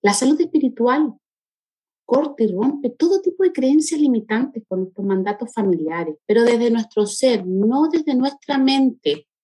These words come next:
es decir, con un nivel de conciencia superior, que va desde adentro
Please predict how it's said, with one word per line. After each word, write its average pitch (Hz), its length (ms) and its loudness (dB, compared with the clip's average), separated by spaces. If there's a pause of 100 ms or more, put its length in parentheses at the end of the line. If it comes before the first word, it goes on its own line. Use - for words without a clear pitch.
(220)
es 285 180 0
decir, 262 420 0
con 196 180 -2
un 262 100 2
nivel 262 260 2
de 226 100 -2
conciencia 220 540 -2
superior, 170 580 -2 (720)
que 165 100 -6
va 147 340 -8
desde 135 260 -4
adentro 262 520 4